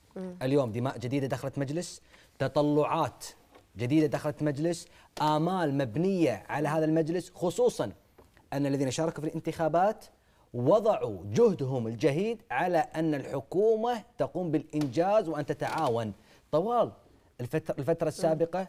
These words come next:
Speaker 2: لم نشهد أي تعاون حكومي مع، آه، المجلس. الحكومة تقدم برنامجها الحكومي فور تشكيلها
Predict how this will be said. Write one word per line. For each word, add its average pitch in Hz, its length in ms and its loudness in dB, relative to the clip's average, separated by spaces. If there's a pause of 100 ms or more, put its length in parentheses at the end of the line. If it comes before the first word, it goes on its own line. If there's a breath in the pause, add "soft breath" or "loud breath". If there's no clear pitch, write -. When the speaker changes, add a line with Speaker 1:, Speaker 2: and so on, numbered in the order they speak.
(100)
Speaker 2:
لم 220 160 0
نشهد 170 320 -6 (200)
أي 185 80 0
تعاون 139 520 -2
حكومي 135 580 -4 (380 soft breath)
مع، 131 420 -2 (340 soft breath)
آه، 110 1200 -4
المجلس. 107 500 -2 (520 loud breath)
الحكومة 196 540 2
تقدم 170 600 0 (180)
برنامجها 185 560 2
الحكومي 196 460 0
فور 247 420 4
تشكيلها 226 720 0